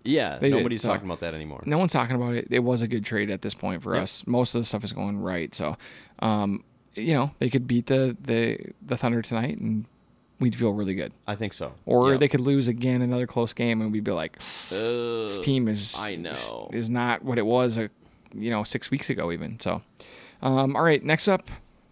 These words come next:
Speaker 2: some Twins news.
Speaker 1: Yeah.
Speaker 2: Not a lot of Twins talk
Speaker 1: We
Speaker 2: here.
Speaker 1: got a couple things, though.
Speaker 2: Couple things. So first up, Joe Mauer, officially first ballot Hall of Famer.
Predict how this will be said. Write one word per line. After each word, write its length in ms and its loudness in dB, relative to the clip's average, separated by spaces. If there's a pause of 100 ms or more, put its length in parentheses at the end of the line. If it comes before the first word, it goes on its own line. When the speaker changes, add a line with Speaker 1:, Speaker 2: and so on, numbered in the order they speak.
(160)
Speaker 2:
some 180 2
Twins 320 6
news. 400 -4
Speaker 1:
Yeah. 380 0
Speaker 2:
Not 220 4
a 40 4
lot 140 4
of 80 -2
Twins 260 4
talk 300 2
Speaker 1:
We 80 0
Speaker 2:
here. 80 4
Speaker 1:
got 100 2
a 80 0
couple 240 -2
things, 300 -2
though. 320 -4 (160)
Speaker 2:
Couple 240 0
things. 240 2
So 80 0
first 260 0
up, 120 0
Joe 200 4
Mauer, 540 2
officially 560 0
first 320 0
ballot 220 2
Hall 120 2
of 80 -2
Famer. 300 -6